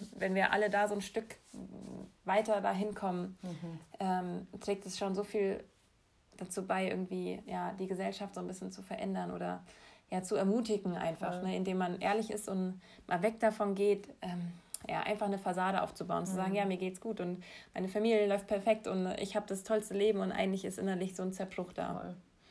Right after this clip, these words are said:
Speaker 2: Ja.
Speaker 1: Also das fand ich da auch echt, ähm, ja, nochmal sehr bewegend so.
Speaker 2: Voll. Ja, und in dem Zusammenhang fällt mir auch grad ein, ähm,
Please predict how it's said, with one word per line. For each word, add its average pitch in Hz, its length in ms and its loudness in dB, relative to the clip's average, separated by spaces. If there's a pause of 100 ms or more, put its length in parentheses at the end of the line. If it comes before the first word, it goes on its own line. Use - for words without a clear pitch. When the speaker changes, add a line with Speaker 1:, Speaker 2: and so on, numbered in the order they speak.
(120)
Speaker 2:
Ja. 190 180 -6 (420)
Speaker 1:
Also 185 180 -2
das 202 160 4
fand 208 200 2
ich 196 120 -4
da 190 200 0
auch 190 140 -4
echt, 190 380 -6
ähm, 180 440 -4 (1000)
ja, 175 260 -2 (960)
nochmal 180 280 2
sehr 175 160 2
bewegend 156 480 -2
so. - 120 -6 (760)
Speaker 2:
Voll. 175 300 -4 (680)
Ja, 185 120 8
und 190 80 6
in 190 120 4
dem 233 200 4
Zusammenhang 214 640 2
fällt 208 280 -2
mir 196 100 -2
auch 190 160 0
grad 185 260 0
ein, 202 360 0 (540)
ähm, 190 680 4